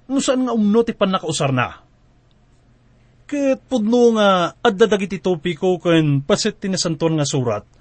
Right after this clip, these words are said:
ngano saan tayo nga adalan nga nalaing ket kasla narigat tayo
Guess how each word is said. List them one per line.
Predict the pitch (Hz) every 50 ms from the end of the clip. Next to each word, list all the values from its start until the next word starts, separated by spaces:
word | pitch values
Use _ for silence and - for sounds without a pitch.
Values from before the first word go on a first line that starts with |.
| _ _ _ _ _ _
ngano | - 262 269 277 269 277 269 254 233 -
saan | - - 247 247 226
tayo | - 226 226 214
nga | 214 180 185 175
adalan | 196 196 196 196 190 190
nga | 180 180
nalaing | 170 160 147 123 117 120 123 123
ket | - 226 - -
kasla | - 240 - - 233 226 220 214 185 -
narigat | - 214 233 233 233 226 190 190 226 -
tayo | - 226